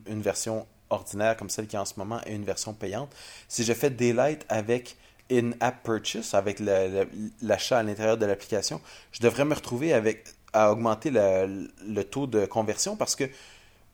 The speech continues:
pensez-y, vous pouvez y aller directement, c'est à l'intérieur de l'application, vous achetez, vous avez la fonctionnalité tout de suite, pas besoin d'aller dans le App Store, de télécharger, d'avoir un deuxième icône,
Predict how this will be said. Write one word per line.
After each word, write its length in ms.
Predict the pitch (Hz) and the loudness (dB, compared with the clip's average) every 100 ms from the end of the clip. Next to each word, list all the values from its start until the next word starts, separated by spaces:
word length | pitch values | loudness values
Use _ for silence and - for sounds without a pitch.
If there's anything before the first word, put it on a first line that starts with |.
| - | 0
pensez-y, 600 | 123 117 117 123 190 - | 2 4 2 -2 -4 -8
vous 220 | - 110 110 | -10 -10 -10
pouvez 380 | - 107 139 | -10 -2 0
y 180 | 139 117 | 0 2
aller 160 | 117 139 | 2 2
directement, 640 | 113 135 156 - 120 165 | 0 -2 -2 -2 -2 0
c'est 160 | - 110 | 2 2
à 40 | |
l'intérieur 360 | 127 151 151 147 | 2 0 0 2
de 80 | |
l'application, 560 | 117 110 - 104 - 175 | 2 2 -2 -4 -2 -4
vous 260 | 123 147 123 | -4 -2 2
achetez, 340 | 110 - 190 | 0 -2 -8
vous 140 | 151 | 2
avez 140 | 117 123 | 4 6
la 100 | 120 | 2
fonctionnalité 640 | - - 117 113 110 135 | -2 -6 -4 -4 -6 -10
tout 100 | 113 | -10
de 60 | - | -8
suite, 240 | 180 - - - - | -8 -8 -18 -20 -8
pas 120 | - 175 | -2 2
besoin 260 | 147 175 | 2 2
d'aller 400 | 151 113 120 123 - - | 4 6 4 0 -6 -6
dans 220 | 120 120 | 2 4
le 100 | 117 | 6
App 140 | 92 - | 4 0
Store, 440 | - 131 135 135 | -4 -2 2 2
de 100 | 123 | 0
télécharger, 720 | 101 120 110 110 104 101 120 135 | 0 0 -2 -2 -4 -2 -4 4
d'avoir 320 | 110 107 107 | 4 4 -2
un 80 | 110 | -2
deuxième 380 | 110 117 113 | -2 0 -2
icône, 580 | 107 - 127 135 135 131 | -2 0 2 2 -2 -6